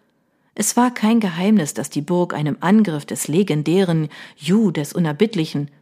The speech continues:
unmöglich standhielte. Er und seine Männer würden diese Tafelrunde im Handumdrehen in ein blutiges Schlachtfeld verwandeln.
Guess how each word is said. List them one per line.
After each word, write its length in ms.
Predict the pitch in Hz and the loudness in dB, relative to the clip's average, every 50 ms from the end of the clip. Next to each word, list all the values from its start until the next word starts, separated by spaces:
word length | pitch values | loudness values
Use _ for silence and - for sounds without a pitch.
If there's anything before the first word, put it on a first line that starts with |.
| _ _ _ _ _ | _ _ _ _ _
unmöglich 640 | - 220 214 175 151 147 156 170 160 - 127 131 - | 0 2 2 2 2 0 -2 -2 -4 -6 -10 -10 -10
standhielte. 680 | - - 156 131 127 - - 120 123 139 - 107 98 - _ _ _ _ _ _ _ _ _ _ _ _ _ _ | -8 -6 -6 -6 -8 -8 -8 -10 -10 -8 -10 -14 -16 -16 _ _ _ _ _ _ _ _ _ _ _ _ _ _
Er 280 | - 269 330 294 262 - | -4 -2 0 0 0 -2
und 100 | 185 180 | -2 -2
seine 220 | - 180 185 180 | 0 0 0 2
Männer 340 | 170 185 202 214 185 156 151 | 2 2 2 2 2 0 -2
würden 220 | 160 151 151 165 | -4 -2 -2 -2
diese 260 | 160 196 220 208 175 165 | 0 -2 -2 -2 -4 -6
Tafelrunde 640 | - 196 196 208 - 190 175 170 170 170 165 160 | -4 -4 -4 -2 -2 -4 -2 0 0 0 0 0
im 240 | - 170 170 156 - | 0 0 -2 0 0
Handumdrehen 720 | 226 233 233 - 185 175 170 - 165 170 170 175 170 170 - - - - - - - | 0 0 0 0 0 0 0 0 0 0 2 2 0 -2 -4 -12 -20 -20 -18 -2 0
in 160 | 214 208 - | 0 2 4
ein 160 | 185 180 170 | 2 2 2
blutiges 560 | - 208 214 226 220 - 196 - 175 170 - | 0 -2 -2 0 0 -2 -2 -2 -2 -4 -4
Schlachtfeld 520 | - - 165 165 - - - - - 139 - | -4 -4 -4 -6 -6 -10 -12 -12 -10 -10 -8
verwandeln. 600 | - 147 143 151 147 147 139 131 131 131 143 | -8 -6 -6 -4 -4 -4 -4 -4 -6 -6 -8